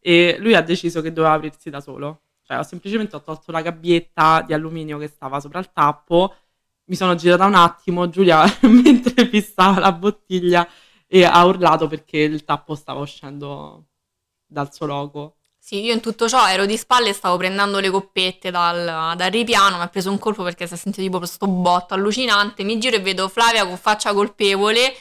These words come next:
Speaker 1: <laughs>
Speaker 2: il prosecco che fuoriusciva dalla bottiglia e lei che non sapeva cosa farci. <laughs>
Speaker 1: Quindi ho giustamente deciso di portarlo nel lavandino e di seminare
Speaker 2: Bravo.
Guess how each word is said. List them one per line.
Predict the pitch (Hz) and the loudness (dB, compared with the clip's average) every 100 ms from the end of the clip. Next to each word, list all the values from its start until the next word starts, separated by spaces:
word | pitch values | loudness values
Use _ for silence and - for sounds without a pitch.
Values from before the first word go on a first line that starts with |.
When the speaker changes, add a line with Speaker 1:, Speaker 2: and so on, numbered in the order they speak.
| 220 | -14
Speaker 1:
<laughs> | - | -10
Speaker 2:
il | 220 214 | -10 -2
prosecco | 240 254 269 262 233 | -2 0 -2 0 0
che | 214 202 - _ _ _ _ | 2 0 -2 _ _ _ _
fuoriusciva | - 233 - 269 226 | 0 0 -2 -2 0
dalla | 220 220 | 2 0
bottiglia | 233 277 _ 269 254 240 | 0 -4 _ -4 -2 -2
e | 220 | 0
lei | 214 | 0
che | 202 | 0
non | 208 | -4
sapeva | - 214 | -4 0
cosa | 202 202 202 | 0 0 0
farci. | 202 190 220 - - | 2 2 0 -4 -2
<laughs> | 269 262 294 - - 392 _ 403 381 _ _ _ _ _ _ _ _ _ _ _ _ _ _ | -4 -2 -4 -6 -8 -8 _ -10 -10 _ _ _ _ _ _ _ _ _ _ _ _ _ _
Speaker 1:
Quindi | 220 180 | 2 4
ho | 175 | 2
giustamente | 175 185 233 214 220 175 | -4 -6 -4 -4 -4 -4
deciso | 190 180 175 | -6 -8 -8
di | 175 | -8
portarlo | 175 175 - 185 180 | -8 -12 -2 -2 -2
nel | 180 180 | -4 -2
lavandino | 180 185 190 190 175 | -2 -4 -4 -8 -8
e | 165 | -10
di | 175 175 | -10 -10
seminare | 175 175 175 170 170 170 170 | -10 -14 -6 -4 0 2 0
Speaker 2:
Bravo. | 180 196 | -2 -12